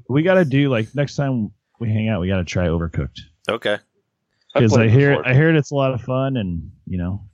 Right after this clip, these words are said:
Speaker 1: it, it's multiplayer, so there's no reason for me to play it until I'm with friends to play it.
Speaker 2: Yeah, but
Speaker 3: Strikes
Speaker 2: it's
Speaker 3: me as
Speaker 2: not
Speaker 3: not the kind of game to, to have just for your, yourself. You need to play
Speaker 2: Yeah.
Speaker 3: multiplayer. I've, I've played it before.
Speaker 2: Yeah.
Speaker 3: And, uh, personally, it, w-, it wasn't for me. I had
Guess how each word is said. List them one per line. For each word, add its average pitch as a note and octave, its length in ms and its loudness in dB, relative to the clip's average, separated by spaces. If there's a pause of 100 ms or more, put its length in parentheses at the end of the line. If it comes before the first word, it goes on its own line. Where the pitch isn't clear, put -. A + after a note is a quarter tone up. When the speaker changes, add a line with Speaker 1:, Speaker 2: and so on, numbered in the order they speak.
Speaker 1:
it, G#2+ 180 -2
it's G#2+ 140 -2
multiplayer, A2+ 640 2
so E2+ 340 -2
there's F#2 140 -2
no G2 100 2
reason F#2 300 0
for - 100 -12
me F2+ 100 0
to E2+ 60 0
play F#2 240 0
it F2+ 80 -2
until E2+ 240 -2
I'm D#2 320 -2 (540)
with F#2 200 2
friends F2 280 4
to - 80 -12
play E2+ 220 0
it. C#2 120 -4 (580)
Speaker 2:
Yeah, G#2 140 -2
but G#2 60 0
Speaker 3:
Strikes C3+ 180 2
Speaker 2:
it's A#2+ 80 -4
Speaker 3:
me A2+ 60 0
as F#2 60 0
Speaker 2:
not G2 80 -4
Speaker 3:
not G#2 180 0
the G#2+ 60 -10
kind F#2+ 180 -4
of F2+ 60 -8
game F2 260 -4
to, D2 180 -14 (300)
to F2 120 -8
have E2+ 320 2 (540)
just G2 200 -8
for E2 140 -4
your, D#2 200 -2 (100)
yourself. D2 540 -4
You - 160 -10
need F2+ 240 -6
to E2 80 -10
play E2 160 -4
Speaker 2:
Yeah. D#2+ 80 -2
Speaker 3:
multiplayer. E2 520 -6
I've, - 220 -6
I've - 160 -4
played F2+ 180 -2
it E2+ 100 -10
before. E2 440 -4 (220)
Speaker 2:
Yeah. G2 240 -2 (260)
Speaker 3:
And, E2+ 340 -6
uh, E2 200 2 (280)
personally, C3 440 0
it, F#2+ 60 2
w-, G2 220 -2
it G2+ 60 -2
wasn't F#2+ 260 -2
for E2 120 -12
me. G#2+ 120 -2
I F#2 240 0
had F2 240 -4